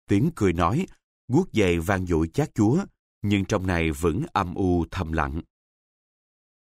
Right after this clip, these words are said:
Anh Hoàng kể giọng trầm trầm, tôi ngồi nghe lặng im. Xuống Sài Gòn đây, trong bạn học có một loại tôi rất sợ, với nghĩa khinh ghét, đó là bọn phá phách,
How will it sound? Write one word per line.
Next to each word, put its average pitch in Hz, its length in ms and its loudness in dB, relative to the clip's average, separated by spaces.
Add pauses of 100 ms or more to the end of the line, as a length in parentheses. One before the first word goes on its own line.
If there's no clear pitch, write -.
Anh 101 140 -2
Hoàng 85 400 0
kể 85 400 0
giọng 85 300 0
trầm 80 160 -2
trầm, 78 320 -2 (420)
tôi 107 160 2
ngồi 90 260 0
nghe 90 260 0
lặng 80 240 -2
im. 87 320 -2 (580)
Xuống 110 360 0
Sài 98 180 2
Gòn 78 240 -2
đây, 90 280 0 (460)
trong 107 200 0
bạn 85 160 2
học 82 260 -4 (240)
có 151 80 0
một 147 200 -2
loại 82 360 2
tôi 98 140 2
rất 170 180 -2
sợ, 80 340 0 (540)
với 117 140 2
nghĩa 113 340 2
khinh 101 300 -4
ghét, 123 200 0 (480)
đó 107 200 2
là 90 300 2
bọn 78 300 -2
phá 120 240 -2
phách, 170 220 -2